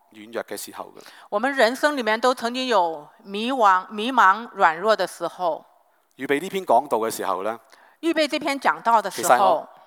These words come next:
Speaker 1: 對我自己係一個屬靈嘅旅程嚟嘅。
Speaker 2: 其实对我自己是一个属灵的旅程。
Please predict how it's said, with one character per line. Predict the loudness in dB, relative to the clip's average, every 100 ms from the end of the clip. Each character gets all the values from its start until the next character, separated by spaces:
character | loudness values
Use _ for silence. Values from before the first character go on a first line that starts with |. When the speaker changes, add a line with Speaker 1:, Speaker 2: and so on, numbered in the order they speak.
| _ -6
Speaker 1:
對 | 0
我 | 0
自 | 0 -4
己 | -2
係 | 0
一 |
個 | 0 2 2 0 _ _ _ -10
屬 | -6 -6
靈 | -6
嘅 | -6 -6 -6
旅 |
程 | -8 -12
嚟 | -14
嘅。 | -20 -20 _ _ -10
Speaker 2:
其 | -8
实 | -4
对 | 0 2
我 | 2
自 | 0 -4
己 | -4 -6
是 | -6
一 |
个 | -6
属 | -6 -6 -6
灵 | -6 -4
的 | -4
旅 | -4 -10 -14
程。 | -12 -14 -14